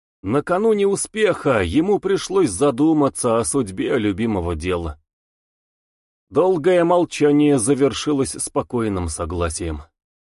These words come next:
"Согласен, Сергей, противоракетная защита — первостепенная задача. Но попробуем совместить оба направления, чтобы обезопасить страну и продолжить изучение космоса".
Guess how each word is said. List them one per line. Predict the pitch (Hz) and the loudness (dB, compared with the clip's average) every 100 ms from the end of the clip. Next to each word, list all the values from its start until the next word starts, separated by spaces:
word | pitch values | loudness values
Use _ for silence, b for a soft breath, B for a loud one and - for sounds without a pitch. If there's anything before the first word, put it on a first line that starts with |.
| _ _ _ _ _ - | _ _ _ _ _ -10
"Согласен, | 110 139 214 170 - 95 | -8 -2 2 2 0 -4
Сергей, | 82 123 110 92 95 78 _ _ - | -4 -6 -6 -4 -4 -6 _ _ -6
противоракетная | 175 - 143 151 135 170 147 - 165 139 | -4 -2 0 2 2 0 -4 -2 0 0
защита — | 101 139 - 160 135 110 92 | 0 -2 -2 -2 -2 -2 -2
первостепенная | 151 123 127 - - - 160 127 98 92 | -2 0 -2 -4 -8 -4 -4 -2 -2 -4
задача. | 87 98 87 90 - 76 - _ _ _ _ _ _ _ | -4 -4 -4 -6 -8 -14 -16 _ _ _ _ _ _ _
Но | - 175 165 | -6 -4 0
попробуем | 190 214 226 156 180 165 | -2 4 4 6 4 4
совместить | - 208 208 214 - 196 - | 2 0 0 -4 -4 -8 -2
оба | 185 127 | 0 0
направления, | 110 104 151 151 131 98 87 82 | -2 -2 -4 0 -2 -2 -6 -8
чтобы | - 170 139 160 | -4 -2 0 0
обезопасить | 151 165 151 170 180 139 - 135 | 2 0 0 0 0 0 -2 -4
страну | - - 151 170 147 85 | -6 -6 -4 0 0 0
и | 71 - - | -2 -4 -4
продолжить | - 220 202 190 143 156 170 | 0 0 2 2 2 -2 -2
изучение | 190 190 - 127 135 151 | -4 -4 -4 -2 0 -2
космоса". | - 117 - 82 - 73 | -2 -4 -4 -6 -6 -8